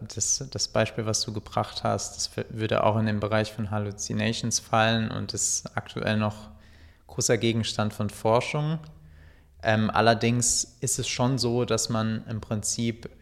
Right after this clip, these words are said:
diese Anfragen so optimieren kann und auch durch zum Beispiel Rückfragen herausfinden kann, ob das Modell auch wirklich die Wahrheit gesagt hat oder ob es, wie sicher es sich bei der Antwort ist,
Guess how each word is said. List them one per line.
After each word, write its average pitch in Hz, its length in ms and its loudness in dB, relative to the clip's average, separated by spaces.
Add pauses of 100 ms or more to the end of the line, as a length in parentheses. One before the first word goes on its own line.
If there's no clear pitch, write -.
(140)
diese - 240 -2
Anfragen 107 560 2
so 117 200 2
optimieren 120 680 0
kann 117 240 -2
und 104 180 -2
auch - 300 -2
durch 107 260 -4
zum - 160 -4
Beispiel 107 300 0
Rückfragen 107 800 2
herausfinden 107 680 -2
kann, 110 340 0
ob - 200 -6
das - 180 -6
Modell 107 560 2
auch 107 220 -4
wirklich 113 760 -4 (260)
die 110 100 -4
Wahrheit 107 480 4
gesagt 107 500 0
hat - 280 -2 (500)
oder 104 220 2
ob 98 120 2
es, 110 200 0
wie 110 180 2
sicher 117 380 4
es - 160 -2
sich - 180 -6
bei 113 140 2
der 110 160 2
Antwort 110 340 0
ist, - 360 -4